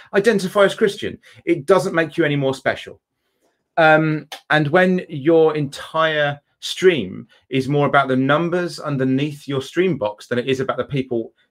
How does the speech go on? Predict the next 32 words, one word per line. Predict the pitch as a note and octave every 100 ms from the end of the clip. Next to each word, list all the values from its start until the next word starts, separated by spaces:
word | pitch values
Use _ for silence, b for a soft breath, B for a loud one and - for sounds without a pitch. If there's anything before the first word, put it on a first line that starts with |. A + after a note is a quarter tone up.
| -
in | B2+
the |
box | A#2+ C#3 - -
next | E3 - -
to | G2
you, | F#2+ G#2 C3 _ _ _ _
that's | G2 C#3 B2+ -
when | A#2+
I |
have | A#2+ A2+
issue | A2+ - G#2
as | F#2+
well. | A2+ G2+ - -
And | B2 A#2+ A#2 - _ _ _ _ _ _ -
it's, | C#3+ - - B B B
I | C#3+
think | F#3+
that's, | G3+ E3+ - -
like | E3 F3+ -
you |
say, | D3 D#3 A#2
it | D3
is | C#3+
the | C#3+
biggest | C3+ E3 D#3+ F#3 F3+ - - _ _ -
issue | E3 - C3+ G#2
for | - B2+ C#3+
us | C#3 A#2+ - - b b b b b b b b _ _ _
who | E3+ F#3+
actually | F3 - E3
do | B2+ D#3 A#3+ A#3
try | - D#3 A#2+ A2 G#2+